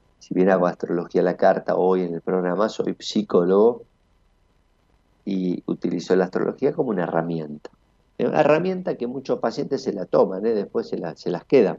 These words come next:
¿Eh? Ya vamos, Marito, a, a, a, a empezar las clases que me pediste, ¿eh? Que esto me pasa seguido. Hay pacientes que después,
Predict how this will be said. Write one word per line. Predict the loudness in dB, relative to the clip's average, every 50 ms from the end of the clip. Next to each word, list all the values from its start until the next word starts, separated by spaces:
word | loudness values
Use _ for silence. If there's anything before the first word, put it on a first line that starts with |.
| -10 _ _ _ _ _ _ _ _ _ _ -20 -20 -20 _ _ _ _ _ _ _ _ _ _ -4
¿Eh? | 0 0 0 0 0
Ya | 2 2 4
vamos, | 4 4 4 2 0 0
Marito, | 0 0 -2 -2 -4 -2 -4 -2
a, | -2 -4 -6 -8
a, | -10 -12 -14 -14 -14 -16 _ _ _ _ _ _ _ _ _ _ _ _ _ _ _ _ _ _ _ _ _ _ _ _ _ _ _ _ _ -6
a, | -6 -6 -6 -6 -8
a | -6
empezar | -6 -4 -4 -4 -2 0 0 0
las | 0 0 -2
clases | -2 0 0 0 -2 -8 -14
que | -12 -12
me | -12 -12 -14 -12
pediste, | -10 -8 -8 -6 -8 -10 -12 _ -10 -6 -4 -4 -4 -6
¿eh? | -6 -8
Que | -10 -10 -10 -10 -12 -16 -20 -20 _ _
esto | -8 -4 0 2
me | 2 4
pasa | 2 2 -2 -4 -6
seguido. | -8 -4 -2 0 2 2 2 0 0
Hay | -2 -2 -4
pacientes | -8 -10 -8 -6 -6 -6 -4 -4 -4 -2
que | -2 -2 -4
después, | -2 2 2 2 2 2 -2